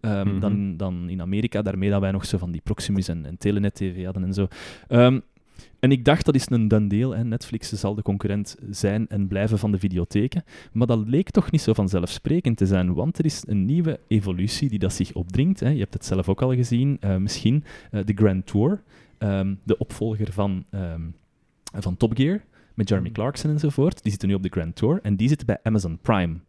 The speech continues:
Speaker 2: Mhm.
Speaker 1: Amazon Prime is dus een verschillende subscription service dan Netflix.
Speaker 2: Mhm.
Speaker 1: Dus wat ga je zien? Iedere producent of iedere subscription service, zoals H B O, beginnen nu allemaal exclusieve, eh,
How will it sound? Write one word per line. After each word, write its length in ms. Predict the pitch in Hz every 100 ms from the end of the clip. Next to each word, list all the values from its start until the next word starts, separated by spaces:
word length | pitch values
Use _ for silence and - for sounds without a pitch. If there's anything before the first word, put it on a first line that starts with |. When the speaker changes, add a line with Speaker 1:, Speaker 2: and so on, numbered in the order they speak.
| _ - -
Speaker 2:
Mhm. 140 | 107 98
Speaker 1:
Amazon 300 | 127 143 107
Prime 340 | - 113 185 185
is 120 | 123
dus 200 | 120 113
een 100 | 107
verschillende 580 | 101 - 160 208 202 - -
subscription 680 | - - - - 151 - 127
service 600 | - - 95 92 143 - 110
dan 300 | 98 92 95
Netflix. 600 | 135 - - - - - - 107 98
Speaker 2:
Mhm. 120 | 95
Speaker 1:
Dus 180 | 156 107
wat 100 | 151
ga 120 | 139
je 140 | 104
zien? 360 | 98 123 214 214 _ _
Iedere 320 | 151 185 214 - _ _
producent 580 | - 113 104 - 143 196
of 160 | - -
iedere 260 | 147 190
subscription 640 | - - - - - 180
service, 500 | 170 156 165 214 -
zoals 200 | 110 104 -
H 220 | 104 98
B 180 | 98 90
O, 180 | 113 - - -
beginnen 300 | 117 127 131
nu 100 | 117
allemaal 420 | 117 160 185 180 -
exclusieve, 1040 | - - - 147 113 139 160 139 120 95 -
eh, 340 | 110 104 101